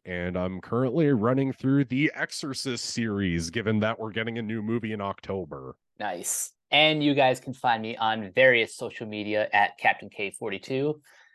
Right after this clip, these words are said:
Speaker 2: You can also check my letterbox, um, letterbox dot com slash Coach K forty-two.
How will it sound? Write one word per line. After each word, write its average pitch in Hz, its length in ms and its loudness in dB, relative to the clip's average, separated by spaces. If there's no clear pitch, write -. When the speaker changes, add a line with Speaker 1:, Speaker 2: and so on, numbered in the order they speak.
Speaker 2:
You 131 100 -2
can 127 160 0
also 110 260 2
check - 320 -2
my 113 140 6
letterbox, 117 720 4
um, 107 440 4
letterbox 110 440 0
dot 107 180 -6
com 117 300 -6
slash - 380 -10
Coach - 200 -10
K 107 180 2
forty-two. 123 680 -4